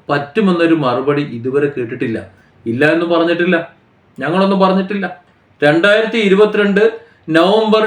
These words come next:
ഇരുപത്തി അഞ്ചിനാണ്, ആ, സി പി എം ജില്ലാ സെക്രട്ടറി ആയിരുന്ന സി വി വർഗീസിന്റെ പേരിൽ ശാന്തമ്പാറ ടൗണിലുള്ള ആ എട്ട്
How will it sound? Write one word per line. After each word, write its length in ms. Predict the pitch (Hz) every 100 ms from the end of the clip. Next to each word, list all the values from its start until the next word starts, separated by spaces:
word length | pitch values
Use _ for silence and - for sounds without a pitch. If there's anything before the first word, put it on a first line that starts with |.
| 170
ഇരുപത്തി 460 | 180 196 202 202 220 156
അഞ്ചിനാണ്, 680 | 156 185 226 202 160 131 175 - _ _ _ -
ആ, 60 | 156 160 -
സി 100 | 208 208
പി 80 |
എം 100 | 220 190
ജില്ലാ 220 | 180 208 202
സെക്രട്ടറി 300 | 185 180 185
ആയിരുന്ന 220 | 175 190 185
സി 120 | 180
വി 80 | 202 180
വർഗീസിന്റെ 460 | 170 165 165 185 160
പേരിൽ 200 | 160 185 170
ശാന്തമ്പാറ 500 | 165 165 220 175 175
ടൗണിലുള്ള 520 | 170 151 151 147 151 - - - _
ആ 120 | 165 214 202
എട്ട് 200 | 160 226